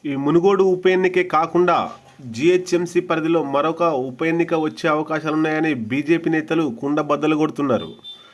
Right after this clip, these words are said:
మరి అది ఎక్కడ ఉప ఎన్నిక రాబోతుంది, ఏ పార్టీ నుంచి రాబోతుంది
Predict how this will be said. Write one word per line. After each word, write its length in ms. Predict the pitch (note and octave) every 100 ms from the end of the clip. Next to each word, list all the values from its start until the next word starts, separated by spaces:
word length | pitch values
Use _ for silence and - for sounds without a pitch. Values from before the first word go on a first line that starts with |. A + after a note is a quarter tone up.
| _ A#2
మరి 400 | B2+ C#3 A#2+ A2+ - _
అది 160 | B2+ C3+
ఎక్కడ 440 | B2+ B2 E3 E3+ D#3+ - - _ _ _ _ _ - - _ -
ఉప 160 | B2+
ఎన్నిక 280 | E3 E3 E3
రాబోతుంది, 760 | D#3+ D#3 D#3+ D#3 D#3 F#3 C#4+ B2+
ఏ 140 | C#3+
పార్టీ 360 | D3+ E3 E3 E3
నుంచి 240 | E3 D#3
రాబోతుంది 760 | C#3+ D3 D#3 D#3 D3 D#3 G#3+